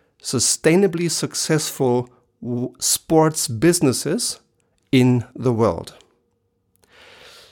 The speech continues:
But what makes Bayern München so successful? And what can you and every leader learn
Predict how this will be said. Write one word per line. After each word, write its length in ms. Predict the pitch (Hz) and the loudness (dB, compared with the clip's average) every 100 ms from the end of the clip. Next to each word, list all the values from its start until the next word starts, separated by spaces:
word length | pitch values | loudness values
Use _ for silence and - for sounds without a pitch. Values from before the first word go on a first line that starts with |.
| _ _ | _ _
But 260 | 165 170 - _ - | 2 2 -2 _ -2
what 280 | 151 - | 2 2
makes 420 | 202 202 - - - _ | 2 2 0 -4 -4 _
Bayern 320 | 151 143 151 143 | 2 4 4 4
München 400 | 131 127 131 135 | 2 0 -4 -4
so 280 | - 104 | -4 -6
successful? 680 | 98 - - - 123 - - - _ _ _ _ - | -6 -8 -8 -6 -6 -6 -14 -20 _ _ _ _ -4
And 120 | 147 | 0
what 220 | 143 - | 2 0
can 340 | - 175 180 - - | 0 2 0 -2 -10
you 560 | 110 131 220 285 294 _ | -4 0 2 2 -2 _
and 140 | - 147 | 2 4
every 340 | 170 208 214 | 4 4 0
leader 300 | 180 165 139 | 0 0 0
learn 520 | 135 131 151 226 110 | 2 2 2 0 -2